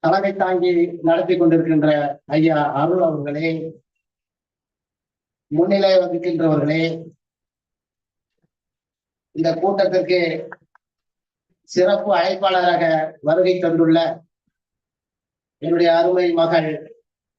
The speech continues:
மதிவதனி அவர்களே, ஐயா பன்னீர்செல்வம் அவர்களே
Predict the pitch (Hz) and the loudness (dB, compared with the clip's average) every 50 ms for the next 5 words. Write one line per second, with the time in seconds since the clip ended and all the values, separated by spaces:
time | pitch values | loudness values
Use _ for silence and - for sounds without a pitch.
0 | _ - _ _ _ _ _ - 143 165 170 196 185 180 180 170 170 160 151 156 | _ -20 _ _ _ _ _ -2 0 0 2 2 2 2 2 2 2 0 0 0
1 | 151 151 151 147 156 160 160 160 160 - - - _ _ _ _ _ _ _ _ | -2 -2 -4 -4 -4 -6 -8 -8 -10 -12 -18 -20 _ _ _ _ _ _ _ _
2 | _ _ _ _ _ _ _ _ _ _ _ _ _ _ _ _ _ _ _ _ | _ _ _ _ _ _ _ _ _ _ _ _ _ _ _ _ _ _ _ _
3 | _ _ _ _ - 151 170 180 180 170 - 160 160 170 185 196 185 170 - 196 | _ _ _ _ -2 2 2 2 2 2 0 0 0 0 0 0 -2 -2 0 2
4 | 170 170 165 165 160 156 156 151 156 156 156 165 | 2 2 2 2 2 0 0 0 0 0 0 0